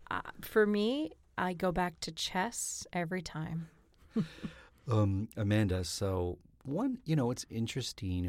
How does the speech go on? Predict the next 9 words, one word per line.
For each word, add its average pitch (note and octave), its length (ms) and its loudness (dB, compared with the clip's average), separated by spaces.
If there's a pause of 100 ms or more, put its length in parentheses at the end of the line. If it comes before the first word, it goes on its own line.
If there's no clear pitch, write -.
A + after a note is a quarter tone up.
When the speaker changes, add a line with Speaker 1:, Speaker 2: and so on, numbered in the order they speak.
Speaker 2:
who A2 160 -2
listens F2 480 -2
to - 140 -14
this E2 200 -8
podcast D#2+ 500 -8
and F#2 120 -2
who F2 120 -6
discovers D#2+ 600 -6
it, G#2 200 -6